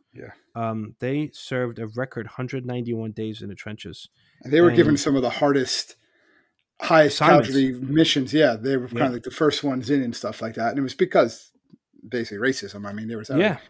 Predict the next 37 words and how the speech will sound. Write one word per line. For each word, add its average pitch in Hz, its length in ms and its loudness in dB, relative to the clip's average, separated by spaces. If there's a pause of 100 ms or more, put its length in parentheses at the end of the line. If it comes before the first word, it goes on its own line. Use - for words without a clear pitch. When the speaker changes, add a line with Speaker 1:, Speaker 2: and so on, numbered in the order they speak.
(200)
Speaker 1:
they 143 80 6
didn't 127 120 2
really 120 160 -6
Speaker 2:
They 135 80 -4
Speaker 1:
care 139 220 0
as 120 120 -8
much 117 220 -6
of 117 80 -8
what 117 120 -4
happened 117 260 -2
to 113 60 -8
them. 131 240 -2 (340)
And 117 100 -14
so 123 140 -4
Speaker 2:
Yeah. 117 140 -6
Speaker 1:
it - 20 -8
was 117 140 -10
horrible. 131 440 4 (260)
Um, 135 400 2 (640)
Speaker 2:
But 185 140 10
yeah, 226 100 12
the 151 60 6
France, 220 340 2
France 190 280 2
Speaker 1:
They 127 60 2
Speaker 2:
gave 170 120 4
Speaker 1:
didn't - 20 0
Speaker 2:
them, 147 100 2
like, 135 120 0
Speaker 1:
force - 20 -6
Speaker 2:
the 135 60 -4
Speaker 1:
it. 110 40 -6
Speaker 2:
highest 156 280 0
military 147 360 0
honors. 107 300 -10
I 160 60 -6
mean 160 220 0